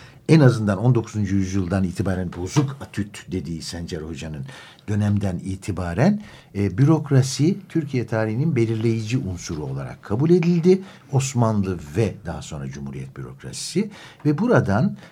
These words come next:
esas mücadelenin bir sivil toplum mücadelesi olması gerektiği bürokrasiye karşı söylendi. Ben bu görüşe katılmıyorum. Ee, dinleyicilerimizin bir bölümü zaten biliyordur. Çok eleştirdiğim bir görüş.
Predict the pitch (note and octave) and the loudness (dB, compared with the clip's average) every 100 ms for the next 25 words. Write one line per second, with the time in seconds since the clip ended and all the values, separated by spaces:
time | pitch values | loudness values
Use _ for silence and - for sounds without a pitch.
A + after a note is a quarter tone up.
0 | _ F3 F#3+ E3 - C3+ C#3 B2+ G#2 E2+ | _ -4 -2 -4 -4 -2 0 2 2 0
1 | E2+ C#3 G3 F3 E3+ F3 E3+ - G#2+ - | 0 2 2 0 0 0 2 0 -4 -4
2 | E2+ C2+ F2 F#2+ E2+ E2 D2+ - - C2+ | -8 -8 -6 -6 -8 -8 -12 -12 -14 -14
3 | - F2+ E2 - - C2+ F2 D2+ C2+ - | -12 -10 -10 -10 -14 -10 -10 -12 -16 -14
4 | C#2+ A2+ F3+ - - - G2 E2+ C#2+ C2+ | -4 0 0 0 -14 -4 -2 -2 -6 -10
5 | G2 C3+ C3+ D2 - E3+ E3+ B2+ G#2 F2 | -4 -4 -4 -8 -8 -8 -2 0 2 0
6 | D#2 G#3 G#3+ - - - C4 G#2+ - C#2+ | 0 -2 -2 -14 -10 0 2 2 0 -6
7 | - B2 - - A2+ D2+ A#2+ A#2 C3+ C3+ | -6 -2 0 2 2 0 -4 0 4 4
8 | A#2 G#2 G#2 G2 F2+ F2 F2+ G2+ G2 F#2+ | 4 0 -2 -2 -6 -6 -2 2 2 2
9 | F#2+ F#2+ F#2 F#2 F2+ F2 E2 E2+ F#2 F2 | 0 -2 -2 -2 -2 -2 -4 -2 -4 -6
10 | E2 C2+ C#2 C2+ G2+ A#2+ F#2 E2+ - E2+ | -8 -8 -8 -8 -6 -6 -6 -8 -8 -10
11 | D#2+ D2 C2 - C3+ | -8 -10 -10 -8 -8